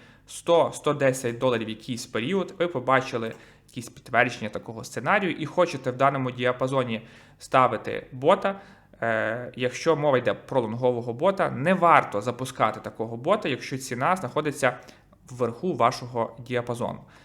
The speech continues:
Ставимо сто, е, сто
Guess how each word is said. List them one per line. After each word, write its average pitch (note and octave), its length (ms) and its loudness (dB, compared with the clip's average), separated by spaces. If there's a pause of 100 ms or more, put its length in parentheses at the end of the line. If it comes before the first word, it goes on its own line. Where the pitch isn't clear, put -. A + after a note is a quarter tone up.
(340)
Ставимо C3 440 4
сто, A#2+ 460 -2 (1500)
е, A#2 200 -10
сто - 380 -8